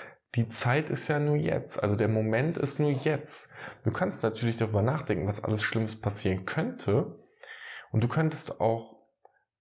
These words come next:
einfach in eine Starre gehen und nicht mehr handeln, aber solange du dir selbst vertraust, wirst du dich ja immer wieder in Situationen reinbringen, die dazu führen, dass du Leben erlebst. Und dann stellt sich irgendwie die Frage,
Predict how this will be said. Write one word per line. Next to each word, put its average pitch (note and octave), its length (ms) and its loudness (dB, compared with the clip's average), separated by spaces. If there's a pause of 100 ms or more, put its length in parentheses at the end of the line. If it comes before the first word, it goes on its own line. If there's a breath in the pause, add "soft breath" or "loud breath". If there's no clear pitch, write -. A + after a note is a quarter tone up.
(640)
einfach A#2+ 480 -2
in A#2+ 140 2
eine G2 240 2
Starre - 380 -2
gehen G#2+ 260 2
und F#2 80 0
nicht G#2 180 -2
mehr G#2 180 -2
handeln, E3+ 540 2 (300 loud breath)
aber G#2+ 160 0
solange D#3+ 380 2
du A2 120 0
dir G2+ 160 4
selbst - 340 -2
vertraust, C3+ 720 0
wirst B2+ 200 0
du - 20 2
dich C3 160 2
ja B2+ 80 0
immer C#3+ 220 0
wieder C3+ 180 2
in A#2 140 2
Situationen C3+ 840 0 (280 loud breath)
reinbringen, A#2+ 460 0
die A#2 80 -2
dazu - 580 -2
führen, F3 340 2
dass C#3+ 160 0
du D3+ 100 4
Leben E3 360 4
erlebst. - 840 -2 (1500 loud breath)
Und B2+ 140 -2
dann D3 120 4
stellt - 260 -2
sich D#3+ 120 -2
irgendwie D#3 200 2
die C3 80 2
Frage, D3+ 840 2